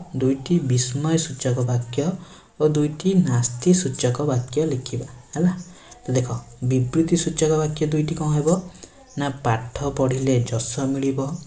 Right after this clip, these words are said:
ସତ୍ୟ କହିଲେ ସ୍ନେହ ପାଇବ। ହେଲା? ତ ପିଲାମାନେ, ତମେମାନେ ଚାହିଁଲେ ତମମାନଙ୍କ ମନରୁ ମଧ୍ୟ ଏଇଭଳି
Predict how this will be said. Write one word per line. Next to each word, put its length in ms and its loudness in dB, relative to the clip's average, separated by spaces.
ସତ୍ୟ 960 0
କହିଲେ 500 0
ସ୍ନେହ 520 -2
ପାଇବ। 260 -4
ହେଲା? 220 2
ତ 60 0
ପିଲାମାନେ, 460 0
ତମେମାନେ 400 0
ଚାହିଁଲେ 420 0
ତମମାନଙ୍କ 460 -4
ମନରୁ 280 2
ମଧ୍ୟ 280 -2
ଏଇଭଳି 460 0